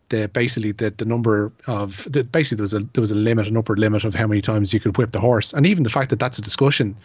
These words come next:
is, is noteworthy, and the fact that there are trainers against the, uh, lowering of the,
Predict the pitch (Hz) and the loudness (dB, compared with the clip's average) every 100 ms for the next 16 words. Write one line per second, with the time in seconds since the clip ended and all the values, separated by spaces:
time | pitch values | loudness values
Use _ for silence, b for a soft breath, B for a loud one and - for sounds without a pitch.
0 | B B B B B - 131 117 107 - | B B B B B -2 2 2 0 -6
1 | - - 117 120 127 131 120 110 104 - | -10 -4 0 2 2 4 2 4 2 0
2 | 127 117 117 123 131 123 113 110 131 _ | -4 -2 -2 0 0 2 2 2 -2 _
3 | _ - - 135 120 104 92 127 131 127 | _ -8 -4 -2 0 -2 0 0 0 -2
4 | - - _ 127 107 101 101 104 B B | -8 -16 _ -2 -2 -2 -6 -12 B B
5 | B B B 104 113 120 123 120 110 98 | B B B -6 0 2 2 2 0 0
6 | 117 107 | 2 0